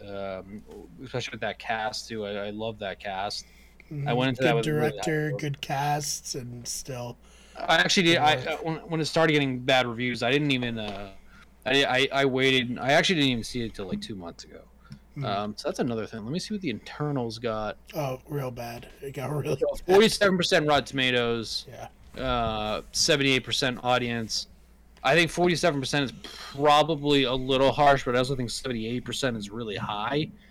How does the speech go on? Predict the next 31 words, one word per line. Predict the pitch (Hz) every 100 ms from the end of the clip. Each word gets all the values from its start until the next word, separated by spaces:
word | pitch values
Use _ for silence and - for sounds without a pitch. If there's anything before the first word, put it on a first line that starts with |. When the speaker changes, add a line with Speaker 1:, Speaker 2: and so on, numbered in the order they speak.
| - -
Speaker 2:
Hmm. | 131 123
Speaker 1:
Uh, | 127 120 117 110 - -
I, | 147 156 -
I, | 143 147 165 -
I'd, | 151 156 156
uh, | 147 135 117 -
I | 104 104
don't | 92
know. | - - 147
I, |
I, | 156 160 156 82 - - _ _ -
it's | 143 -
weird | 208 208 160
'cause | 175
I | 170
wanted | 170 185 175
more | 156 143
one-offs, | 131 135 135 143 - - - - 143
like, | 127 139
one-off | 139 131
movies, | 127 127 135 127
movies | 131 127
that | 123 120
weren't, | 127 117 135 127 123 -
uh, | 147 110 139
um, | 139 - 135 139 - - - 139
bigger | 131 127 127
to | 117 127
the | 107
overall, | 117 117 117 117 117 117 117 - - - - -
um, | 120 110 107 110